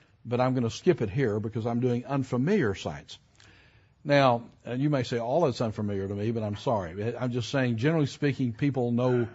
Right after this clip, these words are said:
virtually nothing about what I'm talking. So, um,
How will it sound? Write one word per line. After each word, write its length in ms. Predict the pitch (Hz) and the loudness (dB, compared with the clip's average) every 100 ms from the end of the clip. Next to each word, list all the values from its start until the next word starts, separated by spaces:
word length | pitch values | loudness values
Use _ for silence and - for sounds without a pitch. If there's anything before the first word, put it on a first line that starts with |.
| - - - | -12 -20 -12
virtually 580 | 120 120 147 143 127 | -12 2 4 4 2
nothing 300 | 120 131 127 | 2 2 2
about 240 | 113 113 110 | 0 0 0
what 120 | 107 | -4
I'm 100 | 101 | -6
talking. 440 | - 110 92 73 - _ _ _ _ _ _ _ | -2 -2 -4 -10 -18 _ _ _ _ _ _ _
So, 580 | - - 143 135 131 123 | -4 4 6 6 4 2
um, 520 | 131 127 123 117 113 | 4 6 6 4 0